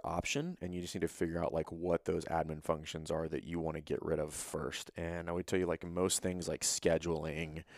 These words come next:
inputting stuff into the website, um, you know, and scheduling is probably not even a thing if you're the only person. So that's not even a function you have to worry about. That's only really becomes an issue as the team grows. Um, so then you're looking at, like, website input,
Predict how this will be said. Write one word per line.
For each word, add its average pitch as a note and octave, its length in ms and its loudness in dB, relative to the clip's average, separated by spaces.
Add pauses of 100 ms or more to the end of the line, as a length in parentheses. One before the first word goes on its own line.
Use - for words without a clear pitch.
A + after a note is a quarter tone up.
(580)
inputting E2+ 840 2 (560)
stuff - 340 8
into G2 180 2
the F2 140 4
website, E2 840 2 (420)
um, E2 560 -4 (200)
you F2 100 -2
know, D2+ 200 2
and D2 160 -6 (240)
scheduling A2 380 6
is F2 60 -6
probably G#2+ 200 8
not A2 80 6
even A#2 180 2
a F#2 40 2
thing A2 280 2
if - 120 -6
you're F2 100 2
the E2 100 0
only D#2+ 140 -2
person. G2 420 2
So E2 320 2
that's - 180 2
not G2 180 2
even F#2 180 2
a E2 40 0
function F2+ 300 -2
you - 20 4
have F2 80 -2
to E2 80 2
worry F2+ 240 4
about. - 240 0
That's - 280 0
only F#2+ 240 2
really F2+ 260 2
becomes E2 300 -2
an E2+ 80 0
issue E2 240 0
as D#2+ 160 0
the - 120 -6
team F#2+ 380 -6
grows. C2 380 -2 (960)
Um, E2+ 220 2
so - 140 2
then F2+ 140 0
you're F2 120 0
looking F2 280 2
at, E2 160 -2
like, D#2 220 -2 (460)
website F2+ 500 8
input, E2+ 520 4